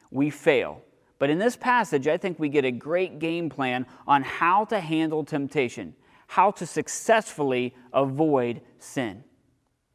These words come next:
We need to stop looking at Jesus through the lens of tradition.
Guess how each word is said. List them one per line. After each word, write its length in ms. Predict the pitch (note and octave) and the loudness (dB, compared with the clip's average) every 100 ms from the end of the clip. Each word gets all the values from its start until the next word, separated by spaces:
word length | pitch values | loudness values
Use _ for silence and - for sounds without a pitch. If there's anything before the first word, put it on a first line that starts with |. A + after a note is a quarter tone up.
| _ | _
We 120 | - A#3 | -6 -2
need 160 | B3+ | -2
to 80 | E3 | -2
stop 460 | - - B3 E4 - | -2 4 6 6 2
looking 420 | C#3 D3+ C#3+ C3 | 0 2 2 0
at 100 | B2 | -2
Jesus 500 | B2+ D3 D#3 B2 A2+ | -4 -2 -2 -2 -6
through 140 | - B2+ | -6 -2
the 80 | B2+ | -2
lens 440 | C#3 D#3 C#3+ C3+ | 0 0 0 -2
of 100 | A2+ | -4
tradition. 580 | B2 B2 C#3 A#2+ G#2+ | -4 0 -2 -2 -10